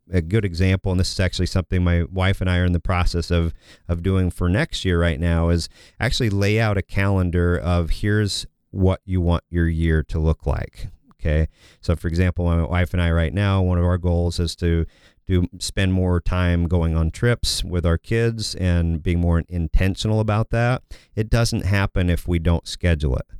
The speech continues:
And for, at least with us <laughs> anyway. So we're gonna lay out here the trips that we would like to take next year and block off time on the calendar so we know we're, we're out of the office, we're, and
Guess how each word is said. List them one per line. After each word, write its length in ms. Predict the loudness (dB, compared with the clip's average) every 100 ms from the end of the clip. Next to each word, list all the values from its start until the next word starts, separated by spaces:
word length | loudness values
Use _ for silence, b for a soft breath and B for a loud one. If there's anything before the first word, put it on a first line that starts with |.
| B B B B B B
And 440 | -2 0 0 -2 -4
for, 120 | -2
at 60 | 0
least 240 | 0 -2
with 120 | -2
us 300 | 0 0 0
<laughs> 60 | 0
anyway. 380 | 0 0 0 -2
So 340 | -2 0 0 b b b
we're 140 | -2
gonna 180 | 0 0
lay 220 | 0 2
out 320 | 2 0 -2 -4
here 500 | -2 0 2 0 -2 -6
the 180 | -4 -2
trips 360 | 0 -2 -2
that 120 | -2
we 100 | 0
would 160 | 0 2
like 240 | 0 0
to 80 | -4
take 340 | -2 -2 0 -2
next 340 | -4 -4 -2
year 320 | 0 0 -2 -6 -16 -4
and 400 | 0 2 0 -2
block 320 | 0 0 0
off 220 | 0 0 -2
time 260 | 0 0
on 60 | 0
the 80 | 0
calendar 600 | 0 0 0 0 0 0
so 380 | 0 0 0 -2
we 140 | -2 0
know 180 | 2
we're, 280 | 2 2 0 -4 -6
we're 100 | -2
out 140 | 0
of 80 | 0
the 100 | 2
office, 560 | 2 0 -2 -4 -4 -2
we're, 220 | -2 0
and 320 | 0 0 0